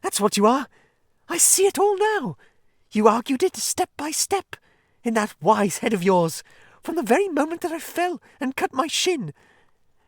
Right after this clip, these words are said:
And you looked at the cut, and at once your majestic mind said to itself, Door scraper. And then you turned to and found the very door scraper that done it. Did you stop there?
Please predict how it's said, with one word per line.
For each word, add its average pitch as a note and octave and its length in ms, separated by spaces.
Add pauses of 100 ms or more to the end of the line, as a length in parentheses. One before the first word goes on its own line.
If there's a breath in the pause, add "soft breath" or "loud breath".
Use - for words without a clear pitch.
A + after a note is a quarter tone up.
(140)
And F3 120
you G#3 80
looked A3 220
at C4 60
the - 80
cut, - 340 (320 soft breath)
and A3 80
at B3 120
once C#4+ 360
your B3+ 120
majestic A#3+ 540
mind A#3 380
said - 300
to C4 120
itself, C4+ 460 (600 soft breath)
Door F#4+ 260
scraper. - 680 (800)
And D4 120
then F#4 120
you C4+ 100
turned G#3 360
to A#3 240
and C4 140
found C4+ 240
the B3+ 60
very C4+ 220
door B3 260
scraper - 400
that - 200
done A4 160
it. - 220 (1160)
Did E3+ 160
you E3 60
stop - 280
there? G#3+ 260